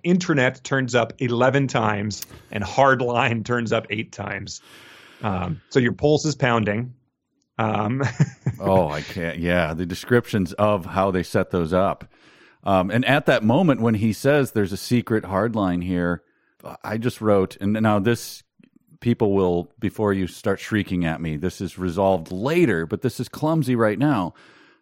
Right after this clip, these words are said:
Speaker 2: "We need to find the hard line," and which I thought, you know, I guess it's worth a try, but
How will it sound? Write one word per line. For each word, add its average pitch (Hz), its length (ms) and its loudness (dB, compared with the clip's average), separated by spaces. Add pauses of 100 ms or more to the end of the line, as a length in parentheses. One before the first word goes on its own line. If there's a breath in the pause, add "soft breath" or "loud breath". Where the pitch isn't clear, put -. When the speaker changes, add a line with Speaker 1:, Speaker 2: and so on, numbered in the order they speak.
(120)
Speaker 2:
"We 104 200 2
need 117 200 4
to 107 40 -2
find 110 300 2
the 95 100 2
hard 113 280 0
line," 80 380 -2
and 95 120 -10
which - 180 -8
I 101 120 -2
thought, - 320 -4
you 98 100 -8
know, 85 160 -8
I 98 80 -6
guess 135 180 -6
it's 101 160 -10
worth 113 240 0
a 82 60 -6
try, 120 440 -6
but 82 160 -6